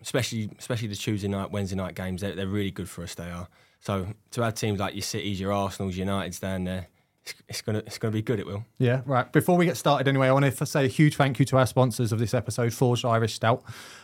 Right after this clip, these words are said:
Speaker 2: Uh, Conor McGregor has, uh, brought out his own stout company. He's here not to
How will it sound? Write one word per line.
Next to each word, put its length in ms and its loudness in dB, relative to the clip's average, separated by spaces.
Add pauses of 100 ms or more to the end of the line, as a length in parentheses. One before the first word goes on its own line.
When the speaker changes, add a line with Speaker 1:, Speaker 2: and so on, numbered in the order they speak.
(100)
Speaker 2:
Uh, 280 2 (340)
Conor 240 8
McGregor 460 6 (100)
has, 220 2
uh, 200 6
brought 220 4
out 120 6
his 100 2
own 160 6
stout 300 2
company. 460 4 (120)
He's 180 4
here 220 4 (140)
not 200 4
to 220 4